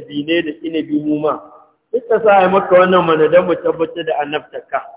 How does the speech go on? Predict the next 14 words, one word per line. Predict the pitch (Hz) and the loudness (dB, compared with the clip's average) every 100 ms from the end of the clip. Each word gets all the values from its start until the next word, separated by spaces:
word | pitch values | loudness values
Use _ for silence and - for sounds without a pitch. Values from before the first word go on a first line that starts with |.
| - _ _ _ _ 196 | -20 _ _ _ _ 0
Suna | 214 208 | 4 4
ma | 190 180 | 6 4
annabi | 175 190 185 | 4 0 0
ne | 180 | 2
wannan | 185 190 180 160 | 2 2 0 -2
a | 151 | -2
matsayin | 165 170 165 165 165 | -2 -2 0 0 -2
izgili, | 185 151 151 156 202 214 _ _ _ | -6 -6 -10 -8 -8 -10 _ _ _
wai | 160 | 0
ba | 180 165 | 2 4
za | 175 175 | 4 2
su | - - 170 | -2 -8 -6
imani | 170 180 180 165 | 0 2 2 2
ba, | 165 180 - | 4 4 4